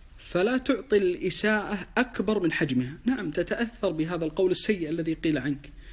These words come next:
لكن لا تبالغ في ردة الفعل والاهتمام فيها. يروى أن رجلاً جاء إلى أبي بكر الصديق رضي الله عنه وقال: "لأسبنك سباً يدخل معك قبرك". فقال أبو بكر:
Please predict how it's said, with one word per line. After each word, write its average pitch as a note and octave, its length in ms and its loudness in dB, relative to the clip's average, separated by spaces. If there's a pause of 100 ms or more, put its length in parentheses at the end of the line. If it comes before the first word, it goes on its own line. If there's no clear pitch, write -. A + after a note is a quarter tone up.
(360)
لكن F#3+ 200 -2
لا C4 140 0
تبالغ G#3+ 420 0
في E3 180 -2
ردة E3+ 340 -2
الفعل F3 320 0
والاهتمام D#3+ 520 -2
فيها. D#3 300 -6 (1500)
يروى F3+ 320 4
أن E3 120 0
رجلاً D#3 440 2
جاء D3 240 0
إلى D3 180 -2
أبي D#3+ 140 2
بكر D#3+ 280 0
الصديق D#3 500 0
رضي C#3 180 0
الله C3+ 260 0
عنه B2+ 200 -8
وقال: D3 300 0
"لأسبنك D3+ 800 -2
سباً C#3+ 420 0
يدخل D#3+ 420 -2
معك F3+ 380 -4
قبرك". - 440 -6
فقال A3+ 320 -6
أبو D3+ 240 -2
بكر: - 200 -6